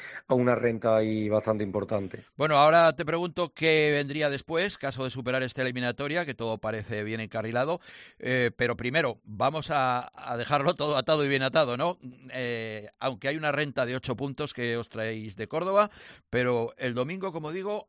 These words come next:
Speaker 2: a las doce y media, bueno, ¿cómo, mm, pides el apoyo del público? Que no falte nadie en la pista B del pabellón Siglo veintiuno. El domingo
Speaker 1: Nosotros
Speaker 2: a las doce y media, repito.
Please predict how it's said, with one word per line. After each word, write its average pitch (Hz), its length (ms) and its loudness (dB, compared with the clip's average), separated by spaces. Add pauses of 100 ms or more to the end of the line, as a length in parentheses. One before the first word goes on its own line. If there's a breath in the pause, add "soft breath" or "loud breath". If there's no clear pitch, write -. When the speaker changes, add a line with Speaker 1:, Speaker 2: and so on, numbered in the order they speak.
Speaker 2:
a 143 120 6
las 143 180 4
doce 175 280 -2
y 160 60 -4
media, 202 440 -2 (240)
bueno, 131 420 -4
¿cómo, 170 760 -2
mm, 123 540 -10 (120)
pides 165 280 0
el 160 60 2
apoyo 156 300 0
del 131 120 2
público? 107 400 -8
Que 127 100 -4
no 160 200 -2
falte 143 320 -4
nadie 160 280 -2
en 151 100 -2
la 131 100 4
pista 202 400 -2
B 208 300 0
del 139 180 -6
pabellón 160 320 -2
Siglo 170 280 -2
veintiuno. 120 460 -8 (320)
El 120 180 -8
domingo 180 360 -4
Speaker 1:
Nosotros 123 440 6
Speaker 2:
a 135 80 8
las 131 200 4
doce 156 220 -4
y 135 40 -6
media, 104 220 -8
repito. 123 360 -10